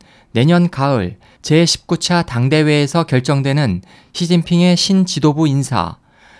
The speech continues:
그 중에서도 반부패 운동을 이끌고 있는 왕치산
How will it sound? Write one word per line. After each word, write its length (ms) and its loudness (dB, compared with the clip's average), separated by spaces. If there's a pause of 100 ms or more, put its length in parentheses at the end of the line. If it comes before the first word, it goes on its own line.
(100)
그 100 -2
중에서도 720 2 (220)
반부패 560 0
운동을 480 0
이끌고 380 0
있는 360 0 (260)
왕치산 760 -2